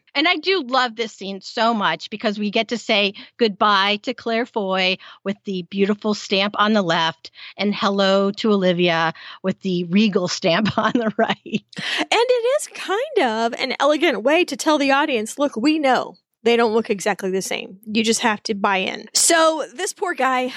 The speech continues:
Speaker 2: this poor guy tries to sell it. <laughs> I don't know if he drew the short straw <laughs> or what his deal was. He, you know, here we have the young and the slightly older.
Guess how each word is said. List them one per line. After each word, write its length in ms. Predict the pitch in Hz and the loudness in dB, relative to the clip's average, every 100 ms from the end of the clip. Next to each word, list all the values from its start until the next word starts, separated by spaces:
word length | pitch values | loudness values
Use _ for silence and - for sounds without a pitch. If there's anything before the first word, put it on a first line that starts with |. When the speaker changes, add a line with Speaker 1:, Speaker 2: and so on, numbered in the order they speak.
| - - 220 | -12 -18 -16
Speaker 2:
this 160 | 240 - | -14 -14
poor 200 | - - | -8 -6
guy 380 | - - - 202 - | -4 -4 -4 -6 -8
tries 360 | - 370 403 | 0 0 0
to 100 | - | -2
sell 340 | 302 - 247 247 | -4 0 2 4
it. 200 | 254 233 | 2 0
<laughs> 40 | - 349 - 330 - 403 359 - - 831 - | -2 -4 -4 -6 -2 0 0 -2 -4 -4 -2
I 120 | 349 392 | -2 0
don't 120 | 370 | 2
know 60 | 285 | 0
if 100 | - | 0
he 140 | 302 - _ _ - | -2 -4 _ _ -2
drew 200 | 302 349 | 0 2
the 100 | 269 | 0
short 380 | - 285 349 349 | 0 2 2 -2
straw 680 | - 381 339 339 330 330 359 480 | -4 0 2 2 2 2 0 -2
<laughs> 180 | - - | -14 -4
or 200 | 294 247 233 - 392 - | 0 0 -4 -12 -6 -2
what 240 | 294 285 294 | 0 0 0
his 260 | 339 302 | 0 0
deal 260 | - 269 262 | 0 2 4
was. 300 | 220 226 - | 2 2 0
He, 240 | 285 262 - - | -2 -2 -6 -2
you 80 | 269 | 2
know, 200 | 220 220 | 4 2
here 280 | 208 311 | 0 2
we 80 | 330 | 2
have 200 | 320 330 | 2 2
the 80 | 339 | 2
young 360 | 294 320 320 330 | 2 2 2 0
and 220 | 294 311 | -2 2
the 260 | 330 320 320 _ _ _ | 2 0 -2 _ _ _
slightly 960 | - - 330 359 392 - 381 381 370 - _ - | -20 -2 2 2 2 -2 0 2 0 -4 _ -2
older. 540 | 262 233 240 262 320 | 0 2 2 4 4